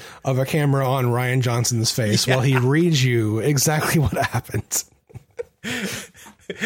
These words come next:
Speaker 2: So boring. So dry.
Speaker 1: <laughs> No, I've seen, like, people on Twitter and Reddit and other, you know, cesspools of the internet where it seems <laughs> like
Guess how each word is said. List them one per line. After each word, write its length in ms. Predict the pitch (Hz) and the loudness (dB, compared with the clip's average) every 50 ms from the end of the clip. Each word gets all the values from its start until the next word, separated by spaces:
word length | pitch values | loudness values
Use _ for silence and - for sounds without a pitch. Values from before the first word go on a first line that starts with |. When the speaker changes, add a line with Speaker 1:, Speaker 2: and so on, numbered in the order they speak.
| 240 233 220 | -4 -4 -4
Speaker 2:
So 480 | - - - - 185 - - 202 185 | -2 -2 0 0 2 2 2 0 2
boring. 840 | 156 139 - - - 170 147 135 - 160 139 - - - 156 143 135 - - - - - - - - 220 240 247 220 - _ _ | 0 -2 -4 -2 -2 -2 -2 -2 -2 -4 -4 -4 -8 -8 -10 -10 -10 -12 -14 -18 -20 -20 -20 -18 -14 -12 -10 -10 -12 -14 _ _
So 360 | - - - 185 165 160 151 | -12 -8 -6 -4 -4 -2 -4
dry. 680 | 139 127 120 113 107 104 98 92 95 127 120 110 101 98 101 | -4 -4 -6 -6 -6 -6 -6 -4 -4 -2 -2 0 0 0 0
Speaker 1:
<laughs> 40 | 104 - - - - - - - - - _ _ _ _ _ _ _ _ - - - - - - - - | 0 0 -2 -2 -6 -8 -12 -18 -20 -20 _ _ _ _ _ _ _ _ -20 -16 -14 -12 -12 -12 -6 -4
No, 100 | 120 120 | -2 0
I've 160 | 120 165 190 | 0 0 0
seen, 200 | - - 196 160 143 | 2 2 2 2 2
like, 160 | 131 113 107 | 0 0 0
people 260 | - 135 120 120 113 | 0 0 0 0 0
on 440 | 107 107 107 107 107 107 107 104 104 - _ _ _ _ _ _ _ _ _ _ _ _ _ _ _ _ _ _ _ | 0 0 0 0 -2 -2 -2 -4 -6 -8 _ _ _ _ _ _ _ _ _ _ _ _ _ _ _ _ _ _ _
Twitter 380 | - - - 175 180 196 190 180 | -6 -2 0 2 2 2 2 2
and 200 | 139 135 131 123 | 2 2 2 2
Reddit 420 | 120 117 117 127 139 135 131 127 131 | 2 2 2 2 2 0 0 0 -2
and 520 | 131 120 117 117 117 113 113 113 113 107 | -2 0 0 0 0 0 0 -2 -2 -2
other, 360 | - 120 120 120 123 120 117 113 - _ _ _ _ _ _ _ _ _ | -2 -2 0 0 0 0 -2 -4 -6 _ _ _ _ _ _ _ _ _
you 120 | - 127 117 | -4 -2 -2
know, 140 | 107 104 107 | -2 -2 -2
cesspools 640 | - - - 147 127 131 - - - 147 139 135 123 | -2 -2 0 0 0 -2 -2 -2 0 0 0 2 0
of 80 | 131 120 | 0 0
the 80 | 127 120 | 0 0
internet 340 | 120 123 120 127 123 120 113 | 0 0 0 0 0 0 0
where 220 | 135 135 127 123 - - - - - - - - | 0 0 0 0 -2 -6 -8 -8 -8 -10 -4 -2
it 100 | 156 160 | 0 0
seems 440 | 156 - 214 226 214 180 - - - | 2 2 2 2 2 2 0 0 0
<laughs> 0 | |
like 420 | 220 - 185 190 - - - - | 0 0 0 0 -2 -4 -10 -14